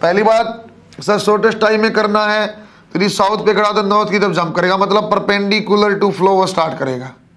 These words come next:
सही है क्या? perpendicular जब flow start किया क्या सर वो बिल्कुल opposite, यहाँ यदि ये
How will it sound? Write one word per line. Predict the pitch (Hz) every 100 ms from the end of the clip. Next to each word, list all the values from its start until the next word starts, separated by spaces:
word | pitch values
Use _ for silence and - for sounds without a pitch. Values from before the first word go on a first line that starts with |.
| _ _ _ _ -
सही | 156
है | 160
क्या? | 165 220 240 - - - _ -
perpendicular | 190 214 214 226 220 226
जब | 208 208
flow | 180 214
start | 214 214 214
किया | 202 214
क्या | 220 202
सर |
वो | 214
बिल्कुल | 202 214 220
opposite, | 208 214 214
यहाँ | 208 196 208
यदि | 214
ये | 214